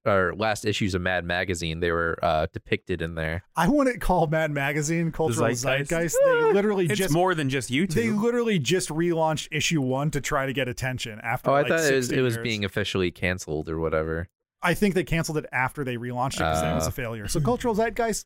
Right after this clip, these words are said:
Speaker 2: maybe not so
Speaker 1: Eh.
Speaker 2: much.
Speaker 3: Well,
Speaker 2: Anywhoozle.
Speaker 3: they're, they're crossing media, is
Speaker 1: Yeah.
Speaker 3: what Jimmy's saying.
Speaker 1: Yeah.
Speaker 3: Um. So, Jeff.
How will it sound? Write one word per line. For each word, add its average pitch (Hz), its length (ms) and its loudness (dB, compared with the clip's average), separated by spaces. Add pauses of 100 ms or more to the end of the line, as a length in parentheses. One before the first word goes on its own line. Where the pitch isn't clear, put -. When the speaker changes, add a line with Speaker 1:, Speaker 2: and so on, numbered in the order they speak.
Speaker 2:
maybe 170 220 2
not 160 160 4
so 165 80 2
Speaker 1:
Eh. 156 80 2
Speaker 2:
much. - 160 -4 (200)
Speaker 3:
Well, 208 220 6
Speaker 2:
Anywhoozle. 151 300 4
Speaker 3:
they're, 175 240 0
they're 180 160 2
crossing 131 560 2
media, 110 500 -2
is 160 60 2
Speaker 1:
Yeah. 110 140 4
Speaker 3:
what - 140 0
Jimmy's 107 300 0
saying. 95 380 -4
Speaker 1:
Yeah. 67 300 0 (720)
Speaker 3:
Um. 185 580 2 (1200)
So, 214 100 0
Jeff. 185 420 2